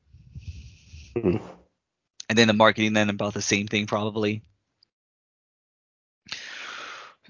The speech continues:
Speaker 2: So four million right there. You sell it for sixty bucks. That's two hundred forty million.
Speaker 1: Yeah.
Speaker 2: But again, you probably see half of that, and that's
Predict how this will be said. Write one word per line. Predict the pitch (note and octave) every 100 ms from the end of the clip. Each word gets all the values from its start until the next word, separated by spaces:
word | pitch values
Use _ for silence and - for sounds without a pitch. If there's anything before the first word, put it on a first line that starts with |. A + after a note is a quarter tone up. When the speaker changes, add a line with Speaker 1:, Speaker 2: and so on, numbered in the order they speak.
| _
Speaker 2:
So | - - G#2+
four | G2+ - - - - - F3+ F3 C#3+
million | C3+ C3 B2
right | A#2 A2+
there. | A2+ G#2+ G#2 G#2 - - _ _ _ -
You | A2+
sell | - A2+
it |
for | G#2+
sixty | - A2 - G2+
bucks. | A2 F#2+ -
That's | G#2 -
two |
hundred | A#2+ G#2+ F#2+
forty | A#2+ A#2 B2
million. | C3 C#3 C#3+ C#3 - _ _ _ _ _ _ _ _ _ _ -
Speaker 1:
Yeah. | B2 - - - -
Speaker 2:
But | D3
again, | B2 A#2+ A2+ G#2 G2 G#2+
you | -
probably | G#2 G2+
see | G2 A#2
half | G2 C3 C#3
of | D3+
that, | D3+ D3 C3+ - _ _ _
and | A2 A#2
that's | A2+